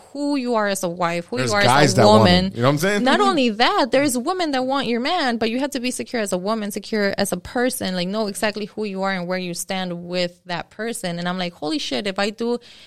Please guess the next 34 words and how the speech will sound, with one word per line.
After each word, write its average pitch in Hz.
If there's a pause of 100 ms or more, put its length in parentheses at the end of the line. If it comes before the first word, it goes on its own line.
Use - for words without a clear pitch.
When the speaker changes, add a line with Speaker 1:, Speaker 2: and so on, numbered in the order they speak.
(120)
Speaker 1:
end 214
up, 214
um, 180 (840)
like, 180
meeting 240
somebody 196
or, 180
like, 170
eventually 185
marrying 208
somebody, 180 (420)
that's 254
the 180
type -
of 160
relationship 156
that -
I -
want." 165
And, 196
like, 214
Speaker 2:
Sure. 262
Speaker 1:
it 262
put 269
in, 254 (340)
in 220
perspective 196 (220)
what 190
exactly 175
I 170
wanted 165 (640)
to 170
strive -
for. -